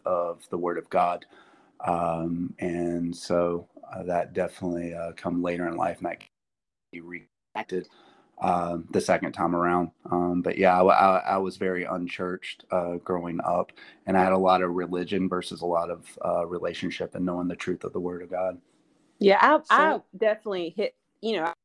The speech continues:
Speaker 2: hit the, the gutter when I went to college. I mean, I to-, I totally just kinda, you know, went left.
Speaker 3: Mm-hmm.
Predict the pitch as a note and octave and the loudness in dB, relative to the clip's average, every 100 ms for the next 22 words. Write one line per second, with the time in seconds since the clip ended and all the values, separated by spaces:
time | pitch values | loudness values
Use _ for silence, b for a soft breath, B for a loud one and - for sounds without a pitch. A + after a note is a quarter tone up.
0 | _ F3+ - E3 D#3 _ _ _ F3 E3 | _ -8 -4 -6 -6 _ _ _ -8 0
1 | F#3+ F3+ D#3 C3+ C3 - F3 E3 D#3 C3+ | 4 6 4 -2 -8 -10 -6 -4 -4 -4
2 | D#3 D3 A#2+ - - F3 F3 E3 F#3 G3 | -4 -2 -4 -4 -4 0 2 4 2 2
3 | - F3+ E3+ D#3 - F#3+ E3 D3 C#3 - | 4 6 6 4 -6 -4 -2 -2 -4 -8
4 | C#3 - E3 D3 A#2+ - _ _ _ A#3+ | -10 -8 -6 -6 -8 -14 _ _ _ 2
5 | F3+ C#3 C3 - _ _ F3+ F3+ D#3+ D#3 | 4 2 -2 -8 _ _ 2 2 4 2
6 | G#2 - - - G3 F3+ | 2 -6 -16 -10 -8 -6